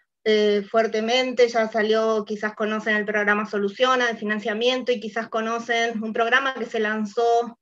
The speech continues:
eh, recientemente, que, que lo nombro fundamentalmente porque hay un concepto de innovación abierta que es muy importante. Hoy, eh, perdónenme la, la metáfora futbolera, pero hoy nadie tiene a los once mejores jugadores en ningún equipo,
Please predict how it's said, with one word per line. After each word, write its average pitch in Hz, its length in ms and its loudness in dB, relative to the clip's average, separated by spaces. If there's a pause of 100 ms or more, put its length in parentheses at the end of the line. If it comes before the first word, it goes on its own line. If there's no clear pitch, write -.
eh, 214 200 -2
recientemente, 240 800 -2
que, 226 220 2 (280)
que 240 100 2
lo 247 100 4
nombro 302 560 2 (320)
fundamentalmente 262 680 0
porque 247 180 2
hay 247 100 8
un 247 120 2
concepto 247 680 0
de 233 120 4
innovación 226 580 -2
abierta 254 420 0
que 233 60 -2
es 214 100 -4
muy 277 240 -2
importante. 208 580 -2
Hoy, 254 320 2 (480)
eh, 214 680 2
perdónenme 240 580 2
la, 220 420 4 (280)
la 214 160 0
metáfora 226 520 -2
futbolera, 233 720 2
pero 220 240 2
hoy 247 160 2
nadie 247 300 0
tiene 233 200 -4
a 220 40 0
los 214 200 -2
once 233 240 -2
mejores 220 440 -2
jugadores 220 480 0
en 214 80 -4
ningún 220 260 -4
equipo, 208 540 -6